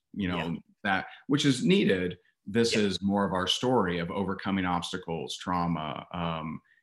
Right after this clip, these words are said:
Speaker 1: you know, how both of us left jobs to be
Speaker 2: Yeah.
Speaker 1: full-time, you know, entrepreneurs, and, and what we did to, you know, to craft the,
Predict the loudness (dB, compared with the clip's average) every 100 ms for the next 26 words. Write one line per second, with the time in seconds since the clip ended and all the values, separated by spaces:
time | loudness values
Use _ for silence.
0 | _ -2 0 2 2 2 0 0 -2 -4
1 | -2 0 0 -2 -14 -4 -2 0 -2 -6
2 | -10 -16 -10 -4 -2 -2 0 0 0 -4
3 | -12 -6 -6 -4 -8 -10 -8 -4 -4 -6
4 | -8 -6 -6 -6 -8 -10 -12 -20 _ -6
5 | -2 0 0 -2 -6 -4 -2 -2 -6 -4
6 | -2 -2 -4 -4 -4 -4 -8 _ _ _
7 | -6 -4 -6 -2 2 2 0 -4 -4